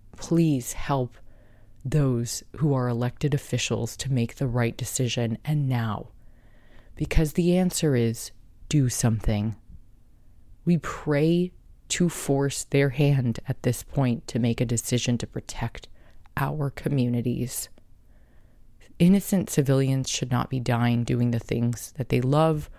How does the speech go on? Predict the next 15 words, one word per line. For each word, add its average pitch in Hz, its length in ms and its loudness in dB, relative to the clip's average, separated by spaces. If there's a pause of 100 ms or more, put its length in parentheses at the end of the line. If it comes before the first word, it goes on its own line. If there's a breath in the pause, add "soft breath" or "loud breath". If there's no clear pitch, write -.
(460 loud breath)
or 139 80 2
the 139 140 0
things 143 340 0
that 143 140 -2
they 131 100 2
do 123 380 0
in 123 160 -2
everyday 113 640 0 (100)
tasks. - 720 -2 (3000 soft breath)
May 139 260 2
all 151 280 4
the 160 100 4
lives 127 760 0 (2750 soft breath)
be 147 300 4
remembered. 120 760 0